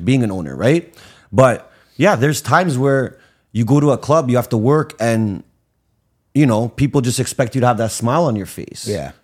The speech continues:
Speaker 1: Because you asked them to come,
Speaker 2: Yeah.
Speaker 1: and now you have to host them.
Speaker 2: Yeah.
Speaker 1: Right? So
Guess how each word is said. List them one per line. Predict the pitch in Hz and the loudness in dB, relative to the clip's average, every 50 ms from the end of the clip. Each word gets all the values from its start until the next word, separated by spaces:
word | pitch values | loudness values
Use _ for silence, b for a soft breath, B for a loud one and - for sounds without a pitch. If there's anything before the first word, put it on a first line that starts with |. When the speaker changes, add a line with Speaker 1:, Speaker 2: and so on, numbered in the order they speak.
| _ - | _ -6
Speaker 1:
Because | 113 - 127 117 110 101 85 - | -2 0 0 0 0 -2 -4 -4
you | 95 110 110 113 | -2 0 2 2
asked | 107 117 110 - | 2 0 0 -2
them | 160 139 123 | -2 -2 -2
to | 151 123 | -4 -2
come, | - 190 226 214 101 76 73 80 | 0 0 0 0 -2 -4 -6 -8
Speaker 2:
Yeah. | 85 87 110 | -4 0 0
Speaker 1:
and | 120 117 | 2 2
now | 117 117 | 0 0
you | 120 123 131 | 0 0 0
have | 123 - - | -2 0 -2
to | 127 | -2
host | 104 139 180 196 - - - | 0 0 0 -2 -2 -6 -10
them. | - - - - | -12 -14 -12 -14
Speaker 2:
Yeah. | 69 67 65 67 - _ _ _ | -14 -12 -12 -14 -18 _ _ _
Speaker 1:
Right? | 101 120 139 135 | 0 0 0 0
So | - - 143 131 123 110 B | 0 0 0 0 0 0 B